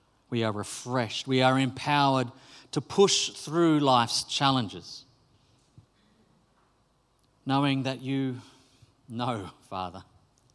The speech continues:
You know what we are going through. You know and you care, and you will save us. Whatever might come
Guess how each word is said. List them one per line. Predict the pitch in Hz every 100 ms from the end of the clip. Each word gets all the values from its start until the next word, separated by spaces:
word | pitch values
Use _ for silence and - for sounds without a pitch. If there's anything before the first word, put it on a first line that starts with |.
| _ _ _ _ _ _ -
You | 165
know | 170 175
what | 175 160
we | 156
are | 156
going | 131 113 101 87
through. | - 98
You | 98 110
know | 123 131 135 135 131 135 _ _ -
and | 98 98
you | 95
care, | - 120 117 107 107 _ _ _ _ _ _ _ _ _ _ _ _ _ -
and | 107
you | 113 117
will | 117
save | - 123 120 113
us. | 95 - - - - _ _ _ _ _ _ _ _ _ _ _ _ _ _ _ _ _ _ _ _ _ _ _ _ _
Whatever | 104 113 135
might | 135 131 131
come | - 127 123 123